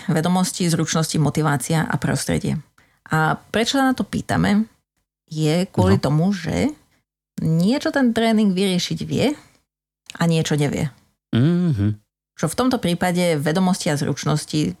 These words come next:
Speaker 1: vedomosti sú také očividné, hej, že tréning to vyriešiť vie.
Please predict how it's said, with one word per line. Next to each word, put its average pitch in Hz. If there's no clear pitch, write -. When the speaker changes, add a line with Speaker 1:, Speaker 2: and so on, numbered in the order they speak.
Speaker 1:
vedomosti 147
sú 147
také -
očividné, 151
hej, 160
že -
tréning 156
to 147
vyriešiť 151
vie. 151